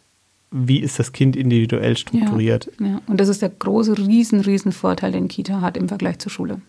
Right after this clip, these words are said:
Speaker 2: dass
Speaker 1: Mhm.
Speaker 2: sie das können, ja.
Speaker 1: Was würdest du denn sagen, ist so das absolute Mindestalter, um in die Kita zu können? Also darf ein
Speaker 2: Mhm.
Speaker 1: sechs Monate altes Baby in die Kita?
Speaker 2: Ja. Ja. Ähm, und das muss gar nicht schlecht sein, glaub ich.
Speaker 1: Okay.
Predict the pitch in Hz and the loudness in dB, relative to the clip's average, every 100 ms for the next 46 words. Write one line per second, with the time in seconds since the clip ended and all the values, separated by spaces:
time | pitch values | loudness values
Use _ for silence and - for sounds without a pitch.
0 | - 123 113 120 - - 196 190 190 - | -2 2 2 0 -4 -4 -2 -2 -4 -10
1 | _ _ _ _ _ - 139 - 156 147 | _ _ _ _ _ 0 0 2 2 2
2 | - 135 120 107 107 127 127 - 107 - | 2 4 4 4 4 2 0 0 0 0
3 | - 107 - 139 127 123 113 113 113 123 | 0 0 2 0 2 2 4 6 6 4
4 | 101 - 98 90 95 87 - _ _ _ | 0 -4 -4 -2 -4 -6 -8 _ _ _
5 | 147 107 101 98 - 113 107 101 - 101 | 0 0 2 -2 -4 -6 -2 -4 -4 -6
6 | - 90 - 104 117 - _ _ _ _ | -4 -4 -2 -2 -2 -4 _ _ _ _
7 | _ _ _ _ _ _ - 135 208 202 | _ _ _ _ _ _ 0 2 4 4
8 | 147 151 - 147 147 135 123 - 123 - | 6 4 2 4 4 4 2 2 0 0
9 | 120 127 120 110 107 - - 226 254 202 | 0 0 -2 -4 -6 -8 -6 -6 -4 -4
10 | 190 - - _ _ _ _ _ _ _ | -4 -6 -18 _ _ _ _ _ _ _
11 | _ _ - 190 - - - - - - | _ _ -10 -10 -10 -18 -20 -18 -18 -20
12 | - - 202 190 - 190 185 - - - | -12 -2 0 0 2 2 0 -4 -12 -10
13 | 190 196 180 190 180 - 214 - - - | -2 -2 0 0 0 0 -4 0 0 0
14 | - - 240 247 294 - - - 127 123 | -6 -6 -2 0 -2 -10 -4 0 2 2